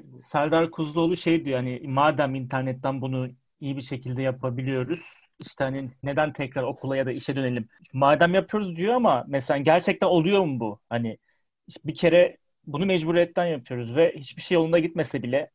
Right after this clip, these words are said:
e, iletişim sorunu olsa bile bu işte çalışma gruplarında vesaire bu bir şekilde görmezden gelinip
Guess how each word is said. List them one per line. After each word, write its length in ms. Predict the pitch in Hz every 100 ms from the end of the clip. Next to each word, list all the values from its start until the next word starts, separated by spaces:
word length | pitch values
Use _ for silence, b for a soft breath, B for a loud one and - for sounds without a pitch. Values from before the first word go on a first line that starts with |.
| _
e, 300 | 139 127 127
iletişim 420 | 123 147 143 - 170
sorunu 460 | - 156 156 160
olsa 440 | 147 147 143 170 143
bile 280 | 113 123 - _ 143
bu 340 | 127 131 -
işte 400 | - - 131 120 _ -
çalışma 380 | 139 123 -
gruplarında 500 | 143 135 131 135 131
vesaire 460 | 135 127 127 127 165
bu 140 | 170
bir 40 | 170
şekilde 360 | 196 180 165
görmezden 520 | 165 156 160 165 180 170
gelinip 300 | 143 180